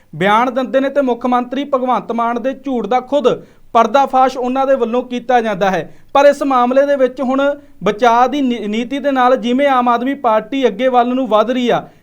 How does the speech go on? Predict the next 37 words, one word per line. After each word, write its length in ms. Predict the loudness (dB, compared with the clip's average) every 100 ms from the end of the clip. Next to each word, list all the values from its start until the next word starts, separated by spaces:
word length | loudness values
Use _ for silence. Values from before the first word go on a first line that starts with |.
| _
ਕੀ 160 | 0 4
ਉਹ 120 | 4
ਸਮਝੌਤੇ 540 | 2 0 0 0 0
ਤੇ 140 | 0 0
ਗੱਲ 240 | 0 0
ਨਿਬੜ 300 | -2 -2 -2
ਜਾਵੇਗੀ 360 | 0 0 -2 -4
ਜਾਂ 220 | -2 0
ਫਿਰ 160 | 2 2
ਇਹ 160 | 2
ਟਕਰਾਅ 500 | 0 -2 0 0 0 0
ਆਉਣ 220 | 0 2
ਵਾਲੇ 240 | 2 2
ਦਿਨਾਂ 300 | 0 -2 0
ਦੇ 80 | 0
ਵਿੱਚ 240 | -2 -2
ਹੋਰ 260 | -2 0 0
ਵਧੇਗਾ? 500 | 0 -2 0 -4 -6 _ _
ਇਸ 140 | 0 2
ਮਾਮਲੇ 360 | 2 2 2
ਤੇ 120 | 0 -2
ਕਿਉਂ 240 | -2 0
ਸਰਕਾਰ 420 | 0 0 2 2
ਨੂੰ 160 | 2 -2
ਯੂ 120 | -2
ਟਰਨ 280 | 0 -2 0
ਮਾਰਨਾ 360 | 0 0 0 0
ਪਿਆ, 200 | 4 4
ਇਸ 100 | 2
ਤੇ 120 | -2
ਬਹੁਤ 340 | 0 0 2
ਅਹਿਮ 680 | 0 0 -18 _ -2 0 0
ਗੱਲਬਾਤ 520 | 0 0 2 0 -2
ਕਰਨੀ 300 | -2 -2 -2
ਹੈ। 60 | -4
ਤੇ 120 | 0
ਉੱਧਰ 360 | 0 2 0